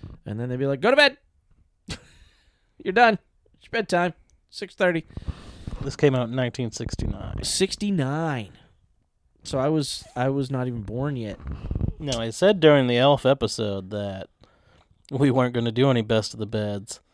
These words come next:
Speaker 2: for Christmas, but I can't, we have to do it for this 'cause I gotta see if anyone has an <laughs> issue with Frosty the Snowman.
Speaker 1: You know someone out there has written something stupid,
Speaker 2: Let's
Speaker 1: which
Speaker 2: see.
Speaker 1: is what we like. We like it when people write stupid shit.
Speaker 2: Oh, there's only one.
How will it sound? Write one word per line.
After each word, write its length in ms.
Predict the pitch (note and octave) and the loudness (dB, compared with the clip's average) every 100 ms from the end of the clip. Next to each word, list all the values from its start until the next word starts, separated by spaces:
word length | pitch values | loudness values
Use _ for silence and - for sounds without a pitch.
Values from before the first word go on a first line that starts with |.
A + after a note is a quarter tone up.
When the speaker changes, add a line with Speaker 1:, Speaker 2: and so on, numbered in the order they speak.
| _ _ _ | _ _ _
Speaker 2:
for 160 | - B2 | -8 -6
Christmas, 480 | - A#2 A#2 A2 - | -2 -2 -2 -6 -6
but 320 | - A2+ A2 _ - | -4 -2 -2 _ -4
I 120 | B2+ | -2
can't, 440 | D3 C3+ A#2 A2+ - A#2 | 0 2 0 -2 -6 -2
we 100 | C3 | 0
have 240 | B2 D3+ | 4 2
to 80 | C3 | 2
do 140 | A#2 A#2 | 0 0
it 140 | A2 | 2
for 100 | B2 | 2
this 260 | B2 D#3 - | 6 6 4
'cause 160 | D3 | 2
I 140 | C3+ C#3+ | 4 4
gotta 220 | C#3+ C3 | 2 0
see 640 | - C#3+ B2+ A#2+ A#2 - _ _ _ - | 0 0 2 0 -4 -10 _ _ _ -4
if 180 | C3 | 0
anyone 360 | C3 B2 A#2+ A2+ | 2 2 2 2
has 240 | B2 A#2+ | 2 0
an 100 | A#2 | 0
<laughs> 0 | |
issue 540 | A#2 A#2+ - - C#3 C3 | -4 -2 -2 0 0 0
with 160 | D3+ - | -2 -4
Frosty 440 | C3+ D#3 C#3+ C#3+ | -2 0 -2 -4
the 120 | C3 | -4
Snowman. 640 | C3 C#3 C#3+ C#3 C3 C3+ D#3 _ _ _ _ _ _ | -2 0 0 0 -2 -2 -8 _ _ _ _ _ _
Speaker 1:
You 120 | F3 F3+ | 0 2
know 100 | F3+ | 4
someone 360 | E3 D3 C3 | 2 0 0
out 160 | A#2+ A2+ | -4 -6
there 200 | A2 G#2+ | -6 -6
has 140 | A2 | -6
written 240 | G2+ A2+ G#2+ | -8 -8 -8
something 300 | - G2+ G2+ | -8 -8 -10
stupid, 420 | - G#2 F#2 F#2 - _ _ _ _ _ _ D3 | -12 -12 -12 -12 -14 _ _ _ _ _ _ -20
Speaker 2:
Let's 180 | A#2 | -10
Speaker 1:
which 140 | C#3+ C#3 | -6 -4
Speaker 2:
see. 60 | |
Speaker 1:
is 40 | B2+ | -2
what 140 | B2+ | -4
we 80 | A2+ | -4
like. 340 | G2+ F2+ - - | -6 -6 -10 -6
We 120 | A#2 | -4
like 200 | G#2 G2+ | -4 -6
it 40 | |
when 180 | G2 G2 - | -8 -10 -10
people 240 | G2+ F#2+ | -10 -6
write 160 | F#2+ - | -8 -10
stupid 340 | - F#2+ - | -12 -12 -12
shit. 240 | - G2 - _ _ _ - _ _ _ _ _ _ - - | -12 -12 -14 _ _ _ -20 _ _ _ _ _ _ -18 -12
Speaker 2:
Oh, 160 | C3+ F#3 | -8 -6
there's 140 | C3+ C3 | -4 0
only 200 | D#3 G3 | 2 2
one. 380 | F3 E3+ G3+ | 4 4 4